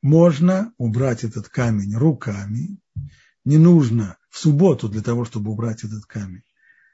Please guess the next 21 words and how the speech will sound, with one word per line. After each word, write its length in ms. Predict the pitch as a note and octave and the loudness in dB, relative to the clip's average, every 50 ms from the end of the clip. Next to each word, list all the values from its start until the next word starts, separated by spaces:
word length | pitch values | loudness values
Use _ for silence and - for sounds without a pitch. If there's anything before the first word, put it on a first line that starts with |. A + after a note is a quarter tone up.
| _ _ _ _ _ _ _ _ - | _ _ _ _ _ _ _ _ 0
Можно 360 | C#3+ D3+ D#3 C#3+ A#2 C3 B2+ | 2 4 4 4 2 0 -2
только 260 | - D3 C3+ A#2+ - | -2 -2 -2 -2 -2
взяться 420 | A#2+ A2+ A2+ C3 B2 A2 - - A#2 | -4 -2 -2 -2 -2 -4 -6 -6 -6
за 220 | G#2 B2+ C3+ A#2+ | -4 -4 -4 -4
тарелку 540 | - - A#2+ A2+ A#2+ A2+ G#2+ G#2+ - - B2 | -4 -4 -4 -2 -2 -4 -4 -6 -10 -12 -12
и 340 | C3+ - D3 C#3 C#3 C3+ B2+ C3+ - - | -10 -6 -2 0 0 0 0 -2 -4 -6
убрать 480 | - A#2+ A2+ A#2 C3+ C3 B2 A#2 - - _ | -6 -4 -2 -2 0 -2 -2 -4 -8 -8 _
тарелку, 720 | - C3+ B2+ C3+ D3+ D3+ B2 A2+ A#2 - - F#2+ - _ _ _ _ _ _ _ _ | -2 0 0 0 0 0 -2 -4 -6 -10 -16 -18 -18 _ _ _ _ _ _ _ _
несмотря 460 | - C#3 C3 - C3+ C3 B2+ B2 B2+ B2 | -6 -6 -4 -4 -4 -4 -2 -2 -2 -2
на 140 | B2 A#2+ | -2 -2
то, 140 | A2+ - A#2+ A2+ | -4 -4 -6 -6
что 160 | - - A2+ | -6 -8 -6
на 160 | G#2+ A2+ A2 | -6 -4 -4
ней 280 | A2+ A2+ A2 G#2+ G2+ G2+ _ _ _ _ _ _ _ | -4 -4 -4 -6 -8 -14 _ _ _ _ _ _ _
лежит 340 | - B2 A#2+ A2 A#2 A2 - | -8 -6 -4 -4 -4 -6 -6
камень. 480 | - C#3+ D#3 G3 A3+ C4 C4+ C4+ - _ _ _ _ _ | -4 -2 0 0 2 2 0 -2 -4 _ _ _ _ _
В 120 | _ _ _ | _ _ _
праздник 500 | F#3 G3 A3 A3+ F#3+ F3+ G#3 F3+ - - | 2 4 4 6 4 2 0 0 -2 -2
можно 320 | C3 B2 A#2 G#2 A2 G#2+ | -2 -2 -2 -2 -4 -4
взять 300 | G2 G#2 A#2+ A#2 G#2 G2 | -4 -4 -4 -4 -4 -6
запросто 580 | F#2 G#2+ G2+ F#2+ _ - G2+ - _ - - | -8 -8 -8 -10 _ -18 -20 -20 _ -20 -20